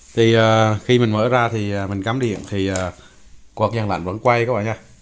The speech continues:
À, đang quay rất bình thường. Như vậy thì là chứng tỏ điều rằng là quạt dàn lạnh của chúng ta nó, à, vẫn còn.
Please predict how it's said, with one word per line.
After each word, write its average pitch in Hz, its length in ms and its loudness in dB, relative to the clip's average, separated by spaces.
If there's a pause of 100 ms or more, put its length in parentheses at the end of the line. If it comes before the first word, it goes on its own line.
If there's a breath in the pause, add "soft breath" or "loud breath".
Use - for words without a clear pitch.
(920)
À, 98 120 -8
đang 104 240 -2
quay 110 160 4
rất 127 120 -4
bình 98 120 -2
thường. 98 240 -2 (720 soft breath)
Như 127 160 0
vậy 117 200 4
thì 107 120 -2
là 98 280 0
chứng 131 260 -8
tỏ 107 260 -2
điều 107 200 -2
rằng 98 160 -2
là 95 200 -2 (420 loud breath)
quạt 98 160 -4
dàn 101 160 -2
lạnh 95 180 0
của 101 100 -2
chúng 123 120 -2
ta 113 160 2
nó, 120 460 -2 (800 soft breath)
à, 101 160 -6
vẫn 98 160 -2
còn. 101 240 0